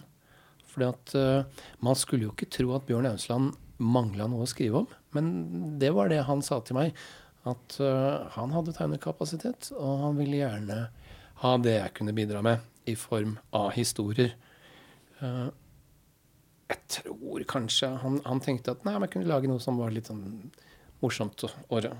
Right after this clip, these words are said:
og rart. Noe som han ikke kunne ha gjort selv.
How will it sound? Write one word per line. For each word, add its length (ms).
og 160
rart. 400
Noe 100
som 140
han 160
ikke 340
kunne 280
ha 80
gjort 160
selv. 240